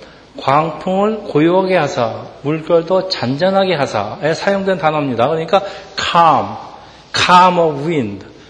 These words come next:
고요, 잔잔, 바람이 불다가 완전히 정지한 상태. 다시 말하면은 소리가 완전히 정지한 상태를 말하는 것입니다.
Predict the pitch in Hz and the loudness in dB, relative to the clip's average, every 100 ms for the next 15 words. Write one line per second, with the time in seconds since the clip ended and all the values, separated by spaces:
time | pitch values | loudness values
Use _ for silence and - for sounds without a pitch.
0 | - - - 160 170 190 117 - - - | -20 -20 0 2 6 6 6 0 -10 -6
1 | - 175 165 147 101 - - - - - | -2 2 4 4 2 -8 -16 -20 -20 -20
2 | - _ _ _ - - 151 170 196 226 | -20 _ _ _ -20 -2 4 6 6 4
3 | 196 196 196 202 143 139 - 233 185 185 | 2 4 6 6 6 2 -2 4 6 6
4 | 180 208 214 - 156 160 170 165 - 170 | 2 0 0 0 -2 2 2 2 -2 -2
5 | 151 117 - - - - - - _ _ | 0 0 -2 -12 -18 -20 -20 -20 _ _
6 | _ _ _ _ _ _ _ - - - | _ _ _ _ _ _ _ -20 -16 0
7 | 160 202 185 165 160 175 107 - - - | 4 8 8 8 6 4 2 -4 -14 -16
8 | - - - - - - - 247 240 240 | -20 -20 -20 -20 -20 -12 -2 2 4 6
9 | 240 240 240 165 185 190 196 208 202 160 | 8 8 6 4 4 4 4 4 2 0
10 | 165 170 170 175 185 214 226 208 185 156 | 2 2 0 0 0 4 6 6 6 4
11 | 131 123 107 101 | 0 -2 -2 -4